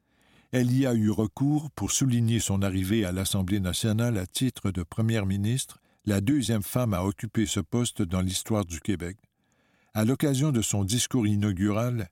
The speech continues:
elle avait convié quelques femmes au Salon Rouge. Chacune dans leur domaine, ces femmes, dont la sénatrice Innou, Michel Odette, et l'ex-chef d'antenne Sophie Thibault,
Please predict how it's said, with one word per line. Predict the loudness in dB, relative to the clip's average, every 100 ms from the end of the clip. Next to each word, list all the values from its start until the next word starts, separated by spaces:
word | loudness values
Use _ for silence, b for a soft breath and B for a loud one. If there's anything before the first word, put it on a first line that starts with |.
| _
elle | -2 0
avait | 2 0
convié | 0 0 0 0 -2
quelques | -2 -4 -2 -2
femmes | -2 -2 0 0
au | 0
Salon | 0 0 0
Rouge. | -2 -6 -6 -12 -14 _ b b b b b b
Chacune | -2 0 0 0 2
dans | 2 2
leur | 0 0
domaine, | 0 0 0 -2 -6 -6
ces | -2 -2
femmes, | 0 0 0 -2 -6 -4
dont | 0 2
la | 0 0
sénatrice | 0 0 0 0 -2 0
Innou, | 0 2 2 0 -4 _ _
Michel | -2 0 2 2
Odette, | 0 0 -2 -4 b b b b
et | 0 2
l'ex-chef | 2 0 -2 -2 0 -2 -2
d'antenne | -2 0 0 0 0 0
Sophie | -2 -4 -2 -4
Thibault, | -4 -2 -2 -4